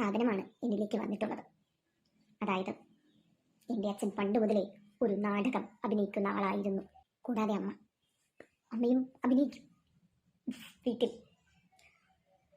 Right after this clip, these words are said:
അങ്ങനെ ഒരു ദിവസം ഞാൻ കല്യാണം കഴിഞ്ഞ് വന്നു. അപ്പോഴാണ് ആ നഗ്ന സത്യം അറിയുന്നത്,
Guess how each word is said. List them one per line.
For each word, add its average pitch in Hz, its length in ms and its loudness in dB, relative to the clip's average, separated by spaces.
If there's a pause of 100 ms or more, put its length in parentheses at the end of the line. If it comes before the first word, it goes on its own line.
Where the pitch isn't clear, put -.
(340)
അങ്ങനെ 247 240 4 (500)
ഒരു 254 160 4
ദിവസം 226 240 0 (160)
ഞാൻ 220 180 0
കല്യാണം 214 300 2
കഴിഞ്ഞ് 202 240 2
വന്നു. 190 140 -6 (400)
അപ്പോഴാണ് 240 360 0
ആ - 60 0
നഗ്ന 226 260 -2
സത്യം 254 260 2
അറിയുന്നത്, 240 300 2